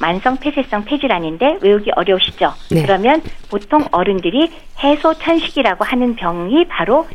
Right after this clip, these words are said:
Speaker 1: 이것을 의미합니다라고
Speaker 2: 네.
Speaker 1: 말씀을 드리고요. 정확한 천식은 요거는 별도의 카테고리지만 겹칠 수 있다라고 <laughs> 말씀을 드리죠.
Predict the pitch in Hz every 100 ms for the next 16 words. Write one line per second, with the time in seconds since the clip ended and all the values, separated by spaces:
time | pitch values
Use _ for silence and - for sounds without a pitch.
0 | - 190 196 196 - 185 190 196 160 156
1 | 196 180 160 147 147 151 143 156 165 160
2 | - 185 226 - - - - - 202 277
3 | - 349 320 359 359 294 311 269 190 202
4 | 208 170 160 - 170 190 - 285 277 185
5 | - - 196 294 - - - - 208 -
6 | 151 - - - - - 151 180 208 180
7 | 151 151 - - -